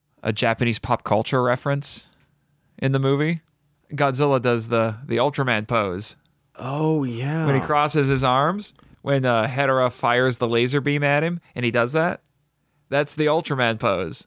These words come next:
Speaker 2: Yeah,
Speaker 1: When, uh, when
Speaker 2: I
Speaker 1: Ultraman
Speaker 2: forgot
Speaker 1: fires
Speaker 2: about
Speaker 1: his,
Speaker 2: that
Speaker 1: when,
Speaker 2: part.
Speaker 1: when Ultraman fires his, I think it's called the Specium
Speaker 2: Mm.
Speaker 1: Ray, it's his finishing move.
Speaker 2: Mm-hmm.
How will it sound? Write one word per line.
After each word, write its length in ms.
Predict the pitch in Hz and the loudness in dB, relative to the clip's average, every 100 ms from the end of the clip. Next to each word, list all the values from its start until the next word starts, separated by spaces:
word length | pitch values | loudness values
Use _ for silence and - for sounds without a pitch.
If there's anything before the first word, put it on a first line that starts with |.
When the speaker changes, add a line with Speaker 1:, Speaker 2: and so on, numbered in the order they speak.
| - | -14
Speaker 2:
Yeah, 340 | 113 117 131 | -10 -4 -2
Speaker 1:
When, 160 | 139 135 | 0 2
uh, 140 | 127 | 2
when 160 | 120 127 | 2 2
Speaker 2:
I 20 | |
Speaker 1:
Ultraman 400 | 127 131 135 135 | 2 0 2 0
Speaker 2:
forgot 100 | 123 | 2
Speaker 1:
fires 380 | 131 131 135 123 | 2 2 2 2
Speaker 2:
about 100 | 123 | 2
Speaker 1:
his, 80 | 120 | 2
Speaker 2:
that 60 | 123 | 2
Speaker 1:
when, 160 | 120 107 | 0 0
Speaker 2:
part. 100 | 123 | 0
Speaker 1:
when 100 | 120 | 0
Ultraman 380 | 117 123 120 117 | 0 0 -2 0
fires 360 | 117 120 120 | 0 2 0
his, 180 | 113 110 | -2 -4
I 100 | 98 | -6
think 120 | 110 | -8
it's 80 | 117 | -8
called 160 | - 117 | -6 -6
the 60 | |
Specium 560 | 113 - 110 120 139 135 | -6 -4 -2 0 0 0
Speaker 2:
Mm. 20 | |
Speaker 1:
Ray, 220 | 131 135 | 0 0
it's 100 | 139 | 0
his 160 | 123 113 | -4 -6
finishing 420 | 120 120 123 147 | -4 -4 -4 -4
move. 300 | 143 147 165 | -2 -2 -4
Speaker 2:
Mm-hmm. 420 | 143 123 120 120 | -4 -4 -4 -4